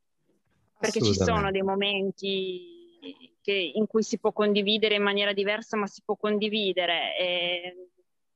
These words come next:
Speaker 1: energie, emozioni belle che senti. Io, ieri
Speaker 2: Quanto
Speaker 1: mi
Speaker 2: è
Speaker 1: sono
Speaker 2: social
Speaker 1: emozionata.
Speaker 2: questo festival?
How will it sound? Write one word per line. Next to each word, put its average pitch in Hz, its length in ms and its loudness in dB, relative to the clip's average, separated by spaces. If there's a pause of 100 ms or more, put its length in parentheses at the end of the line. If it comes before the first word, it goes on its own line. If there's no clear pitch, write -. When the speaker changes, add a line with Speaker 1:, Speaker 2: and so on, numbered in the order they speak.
(260)
Speaker 1:
energie, 214 680 -2
emozioni 214 640 -2
belle 202 300 0
che 214 120 -6
senti. 185 800 -2
Io, 220 180 0
ieri 190 280 -2
Speaker 2:
Quanto 269 280 10
Speaker 1:
mi 143 60 10
Speaker 2:
è 110 40 6
Speaker 1:
sono 120 220 12
Speaker 2:
social 104 240 8
Speaker 1:
emozionata. 110 100 -2
Speaker 2:
questo 98 300 2
festival? 90 540 -2